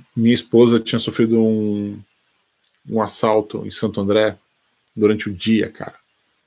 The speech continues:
Ela tava indo na padaria comprar comida pra gente e um, um carro parou ela, atravessou ela na frente da padaria, tipo, meio-dia. Ela tava com a minha filha no carro atrás.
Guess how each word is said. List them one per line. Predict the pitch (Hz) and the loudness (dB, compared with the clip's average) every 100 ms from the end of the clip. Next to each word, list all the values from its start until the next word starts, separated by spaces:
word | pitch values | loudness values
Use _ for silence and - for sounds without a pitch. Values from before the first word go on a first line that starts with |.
| _ _ _ _ _ _ _ _ _ _ - | _ _ _ _ _ _ _ _ _ _ -8
Ela | 87 | -6
tava | - 95 | -4 -2
indo | 104 | -2
na | 95 | -2
padaria | 113 110 101 101 104 | 0 2 4 2 2
comprar | 101 104 95 | 0 -4 -2
comida | 104 98 | 0 0
pra | 98 95 | 2 0
gente | 92 101 110 113 123 120 120 113 _ _ _ _ _ _ _ _ _ - 80 | 0 -2 -2 -4 -2 -2 -4 -8 _ _ _ _ _ _ _ _ _ -20 -10
e | 104 101 | -4 -2
um, | 104 95 - - - | -4 -8 -18 -20 -12
um | 104 | -4
carro | 104 98 98 | -2 -2 -2
parou | 110 98 104 98 | 0 4 6 6
ela, | 107 | 4
atravessou | 104 101 95 - | 0 0 0 0
ela | 104 101 | 2 0
na | 101 98 | -2 -6
frente | - 127 | -2 -2
da | |
padaria, | 135 120 107 107 | 0 0 0 0
tipo, | 104 107 | -4 -4
meio-dia. | 110 127 104 104 120 123 _ _ _ _ _ | -2 -2 -2 -2 -2 -6 _ _ _ _ _
Ela | - | -4
tava | 101 104 | -2 -2
com | 107 | -2
a | |
minha | 104 92 | -6 -6
filha | 104 104 | -4 -4
no | |
carro | 92 101 101 | -2 -2 -2
atrás. | - 92 98 117 - | -4 -4 -2 -4 -6